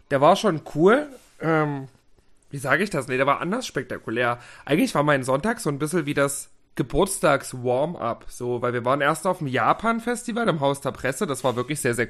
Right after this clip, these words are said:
cool, so mit ganz viel so Anime- und Manga-Ständen und so, hatte so ein bisschen was von Buchmesse Light. Ähm, da sind wir reingekommen, weil von Basti, die Schwester, die ist so Cosplay-affin und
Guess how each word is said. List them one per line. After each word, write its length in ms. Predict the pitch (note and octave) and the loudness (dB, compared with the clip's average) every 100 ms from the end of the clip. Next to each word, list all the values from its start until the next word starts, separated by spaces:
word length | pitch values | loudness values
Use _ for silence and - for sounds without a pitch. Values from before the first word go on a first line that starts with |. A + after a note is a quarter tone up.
| - | 0
cool, 220 | C#3 F3+ | 4 4
so 240 | E3 C#3+ - - - - - - | 6 4 2 -8 -18 -18 -8 2
mit 100 | - | 6
ganz 200 | C#3 D3 | 6 4
viel 100 | D3 | 0
so 80 | C3+ | 0
Anime- 500 | - C#3+ D3+ C#3 C3 | 0 2 4 4 4
und 80 | B2 | 2
Manga-Ständen 720 | C3 E3+ E3 - D#3 E3 C#3+ | 2 4 2 4 2 2 -2
und 100 | C#3 | 0
so, 200 | C#3+ C#3 | 2 4
hatte 140 | C#3+ | 2
so 100 | D#3+ | 2
ein 60 | E3 | 0
bisschen 200 | D#3+ F#3 | 0 2
was 160 | F3+ - | 2 4
von 280 | D#3 D3 - - - - - | 4 2 -4 -20 -20 -18 -2
Buchmesse 600 | F3+ A#3+ - F#3 - C3+ | 2 2 4 2 4 2
Light. 440 | A2+ B2+ B3 - - _ _ - - _ _ _ - | 4 4 4 0 -20 _ _ -20 -20 _ _ _ 4
Ähm, 460 | C#3+ C#3+ C#3 C#3 - - | 6 6 2 -6 -10 -2
da 100 | C3+ | 0
sind 120 | D3 | 4
wir 100 | D#3+ | 6
reingekommen, 460 | D#3+ F3 F3 D#3 D3 | 6 6 6 4 6
weil 380 | C3+ C3+ C3 - - | 6 6 4 -2 -6
von 160 | C#3+ | -2
Basti, 300 | C#3 C3+ - | 0 0 -2
die 120 | C3 C3 | -6 -6
Schwester, 460 | D3 D3+ C#3 C3 | -6 -2 2 2
die 160 | A#2 A#2+ | 0 -4
ist 160 | B2+ | -4
so 120 | C#3+ B2+ | -4 -2
Cosplay-affin 1000 | D3+ - C#3 C3+ G#2+ B2+ - C3+ C3+ | -2 -2 0 2 4 2 -2 -2 -2
und 480 | - A2+ A#2 - - | -4 -4 -6 -10 -20